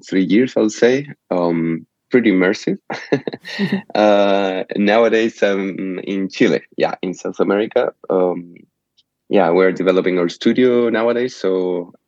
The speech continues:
Speaker 1: our, my plans are to be here at least for a few months.
Speaker 2: Okay, is that what you're mainly working on at the moment, fixing up the studio and getting that ready?
Speaker 1: Yeah, exactly. Um, now that we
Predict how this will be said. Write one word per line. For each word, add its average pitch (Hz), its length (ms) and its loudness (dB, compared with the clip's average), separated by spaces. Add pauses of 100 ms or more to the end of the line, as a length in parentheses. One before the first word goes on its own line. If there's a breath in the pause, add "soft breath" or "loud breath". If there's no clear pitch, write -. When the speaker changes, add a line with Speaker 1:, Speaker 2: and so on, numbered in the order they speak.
(100)
Speaker 1:
our, 90 380 -2
my 87 160 -2
plans 92 480 -2
are 82 160 2
to - 160 -12
be 82 100 -2
here 85 480 -2
at 87 100 0
least 90 180 0
for 85 160 0
a 82 40 -6
few - 140 0
months. - 320 -6 (460)
Speaker 2:
Okay, 185 360 -2
is 185 60 0
that 208 140 0
what 202 80 0
you're 196 100 0
mainly 196 420 0
working 196 360 0
on 170 80 2
at - 80 -4
the - 60 -2
moment, 165 460 0
fixing - 320 -2
up - 80 -4
the 180 100 -8
studio 170 400 -2
and 160 100 -2
getting 175 180 0
that 175 140 -2
ready? 170 340 -2 (1300 loud breath)
Speaker 1:
Yeah, 123 300 4
exactly. 92 600 -4 (140)
Um, 92 840 0
now 110 400 2
that 98 200 0 (140)
we 95 460 0